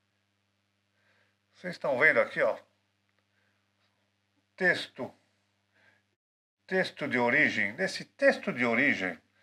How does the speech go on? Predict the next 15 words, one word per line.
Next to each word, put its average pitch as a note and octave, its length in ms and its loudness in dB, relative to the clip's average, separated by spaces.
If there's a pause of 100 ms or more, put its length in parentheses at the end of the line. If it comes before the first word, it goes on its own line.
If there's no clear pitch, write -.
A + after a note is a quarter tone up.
(460)
a D3+ 60 -4
hora C#3+ 140 0
que - 200 -12
eu A3 80 -2
posicionar A#2 680 0
aqui, - 120 -18 (380)
eu - 80 -20 (560)
vou C#3 140 -12
posicionar A#2 580 0
nesse, F3 720 -8 (1120)
nesse D3+ 320 -8
ponto C#3 420 0
aqui A2 160 -6
maior, A#2 560 4 (760)
porque - 280 -8